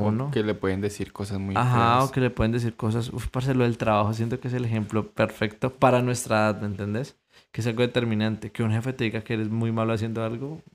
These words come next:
Speaker 1: marica, eso te
Speaker 2: Qué
Speaker 1: daña el
Speaker 2: horror.
Speaker 1: día.
Speaker 2: Obvio.
Speaker 1: Pero tú deberías ser capaz, uno, uno debería ser capaz de decir como que, "Ok, me está diciendo que soy malo, pero entonces mañana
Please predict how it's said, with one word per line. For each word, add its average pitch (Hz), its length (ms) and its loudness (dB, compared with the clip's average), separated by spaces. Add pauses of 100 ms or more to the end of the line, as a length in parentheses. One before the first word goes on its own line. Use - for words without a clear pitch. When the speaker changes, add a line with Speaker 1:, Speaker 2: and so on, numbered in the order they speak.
(160)
Speaker 1:
marica, 110 340 -2
eso 107 140 0
te 120 120 -2
Speaker 2:
Qué 113 60 4
Speaker 1:
daña 104 160 2
el 101 80 2
Speaker 2:
horror. 104 120 4
Speaker 1:
día. 104 300 -2 (480)
Speaker 2:
Obvio. 110 200 -2
Speaker 1:
Pero 151 200 6
tú 151 100 0
deberías 135 320 6
ser 135 140 -4
capaz, 139 520 0 (220)
uno, 143 300 2
uno 156 200 4
debería 156 300 4
ser 123 140 -4
capaz 135 320 0
de 139 100 0
decir 120 180 0
como 117 220 -4
que, - 100 -6
"Ok, - 220 -4 (800)
me 120 140 -2
está 123 100 -2
diciendo 131 160 -2
que 147 80 -4
soy 123 120 -2
malo, 143 260 0
pero 127 100 2
entonces 117 220 0
mañana 117 400 0